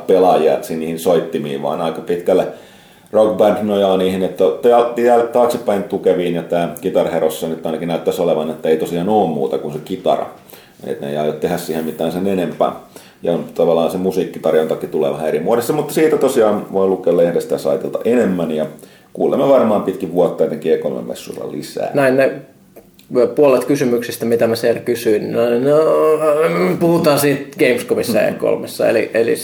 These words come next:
Speaker 2: haluttiin säästellä ilmeisesti vähän, vähän paukkuja varsinkin sen musan jakelupalvelun suhteen, että se, se jäi vähän semmoiseksi
Speaker 1: Joo.
Speaker 2: hämäräksi.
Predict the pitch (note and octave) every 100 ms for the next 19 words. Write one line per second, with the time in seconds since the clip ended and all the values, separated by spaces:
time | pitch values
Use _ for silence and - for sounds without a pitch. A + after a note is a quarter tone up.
0 | - B2 B2 A#2 A#2+ A2+ A#2 - A#2 -
1 | - A2 A2 A2 A#2 B2+ A#2 A2 - -
2 | - - - B2+ B2 E3 D#3+ D#3+ B2+ B2+
3 | A#2+ A2+ A2 A2+ G2 - F#2+ G2 B2+ B2+
4 | A#2 A#2+ A#2 A#2+ A2 - G#2 G#2+ A2 G#2+
5 | - G#2+ - - - - - - B2 -
6 | - A2+ G2+ F#2+ G#2+ G#2 - B2 B2+ A#2
7 | - F#2+ F#2 C#2 - - - - - -
8 | -